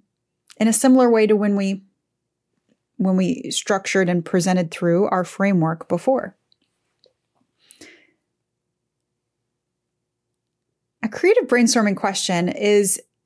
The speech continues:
an interesting opportunity since you not only want to be free-spirited and free-flowing in the sense of coming up with as many ideas as possible,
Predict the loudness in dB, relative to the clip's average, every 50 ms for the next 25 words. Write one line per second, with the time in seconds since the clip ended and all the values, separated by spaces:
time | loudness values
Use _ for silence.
0 | _ _ _ -2 -2 -2 -2 -4 -6 -2 0 0 2 2 0 0 0 0 2 2
1 | 2 2 0 0 -2 -2 0 2 2 2 4 2 2 2 0 0 -2 -2 -2 0
2 | 0 0 -2 -4 -6 _ _ _ _ _ _ _ _ _ _ -2 0 2 2 4
3 | 2 2 2 4 4 4 4 4 4 2 0 0 -2 -4 -4 -2 0 0 2 4
4 | 4 2 2 0 -4 _ _ _ _ _ _ _ _ _ -20 _ _ _ _ -2
5 | 0 0 0 0 -2 -4 -2 -2 0 2 2 2 4 4 2 2 2 0 -2 -4
6 | -4 -2 0 0 0 -2 -6 -4 -2 0 2 2 4 4 2 2 0 -2 -2 -4
7 | -4 -4 -4 -4 -4 -4 -4 -4 -4 -6 -8 -8 -6 -4 -4 -2 -2 -2 -4 -4
8 | -4 -6 -4 -4 -4 -4 -4 -4 -4 -4 -4 -4 -4 -2 -2 -2 -2 -4 -8 -12
9 | -14 -12 -8 -8 -6 -6 -6 -8 -6 -6 -6 -6 -6 -6 -8 -10